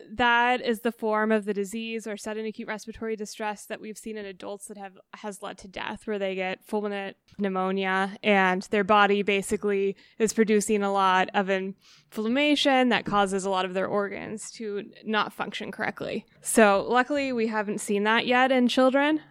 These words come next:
So hopefully that continues to be true, but they do show some clinical signs, uh, most commonly fever and cough.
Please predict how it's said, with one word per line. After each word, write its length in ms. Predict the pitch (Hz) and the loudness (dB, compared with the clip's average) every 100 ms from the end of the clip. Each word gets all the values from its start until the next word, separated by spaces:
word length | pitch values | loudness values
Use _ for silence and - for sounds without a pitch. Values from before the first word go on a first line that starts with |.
| - | -4
So 200 | - 214 | 4 6
hopefully 280 | 220 226 214 | 8 6 4
that 160 | 202 | 2
continues 500 | 208 208 214 220 208 | -4 -4 -2 -2 -2
to 100 | 220 | -2
be 140 | 202 202 | -2 -2
true, 320 | - 233 277 | 0 2 2
but 200 | 247 208 | 2 2
they 120 | 226 | 0
do 240 | 208 262 269 | 0 0 2
show 200 | 233 220 | 4 2
some 260 | - 208 | 0 -4
clinical 360 | 202 208 196 196 | -2 -4 -4 -6
signs, 580 | - 220 220 233 226 - - | -4 -2 -2 -2 -4 -12 -8
uh, 200 | 208 190 | -6 -4
most 220 | 202 196 | -6 -8
commonly 400 | - 208 202 202 | -6 -6 -6 -8
fever 320 | 190 214 208 | -12 -12 -10
and 200 | 208 190 | -10 -10
cough. 460 | 196 190 196 277 | -12 -8 -8 -8